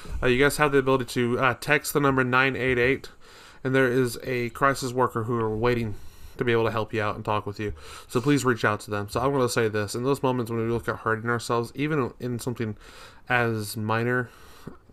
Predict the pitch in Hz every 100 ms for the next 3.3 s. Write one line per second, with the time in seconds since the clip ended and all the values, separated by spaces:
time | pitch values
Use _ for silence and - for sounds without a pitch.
0 | - 127 123 120 - 127 120 120 120 123
1 | 123 - - - - - - 120 113 104
2 | - - - - - - - - 143 120
3 | 120 104